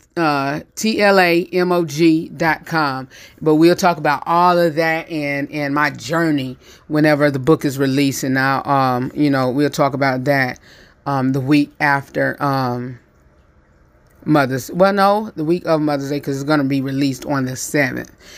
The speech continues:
And so that's on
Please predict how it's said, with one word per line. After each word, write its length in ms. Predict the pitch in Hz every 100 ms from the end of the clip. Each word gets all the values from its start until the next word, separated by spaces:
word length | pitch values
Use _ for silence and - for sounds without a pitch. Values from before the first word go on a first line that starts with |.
| - -
And 160 | 143
so 460 | - 147 127 123 131 - _ _
that's 500 | 151 147 143 151 - -
on 480 | 143 135 131 131